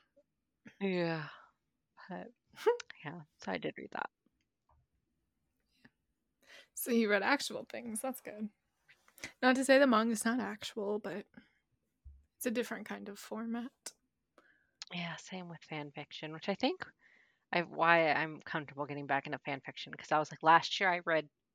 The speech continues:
Speaker 1: like, a sad amount of books for me.
Speaker 2: <laughs>
Speaker 1: And I was like, "Well, I did read a fuck ton of fan fiction." <laughs> But, but I was still just like, "I just need,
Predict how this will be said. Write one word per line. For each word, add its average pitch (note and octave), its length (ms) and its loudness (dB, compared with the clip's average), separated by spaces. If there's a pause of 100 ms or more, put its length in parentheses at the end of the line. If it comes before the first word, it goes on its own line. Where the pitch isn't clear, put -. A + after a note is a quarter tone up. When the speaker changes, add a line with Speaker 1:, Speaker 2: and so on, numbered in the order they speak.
Speaker 1:
like, F3 260 4
a D#3+ 100 4
sad D3+ 540 10
amount D3 360 0
of F3 140 -18
books - 540 -8
for - 120 -6
me. - 300 -10 (680)
Speaker 2:
<laughs> B3+ 360 10
Speaker 1:
And F#3+ 120 0
I G3+ 100 -6
was F#3+ 120 -10
like, G#3+ 180 -10
"Well, D4 180 -4
I E4+ 200 0
did B3 220 0
read C#4 140 0
a C4 60 2 (140)
fuck G3 220 0
ton G3 240 -10
of F3 100 -14
fan E3+ 320 -10
fiction." - 600 -12
<laughs> - 560 -20
But, A#3+ 260 12 (420)
but C#4 220 12
I A3+ 120 10
was A#3 120 2
still G#3 260 4
just - 160 -4
like, - 120 -2
"I F3 80 4
just E3+ 180 -6
need, F3+ 300 -2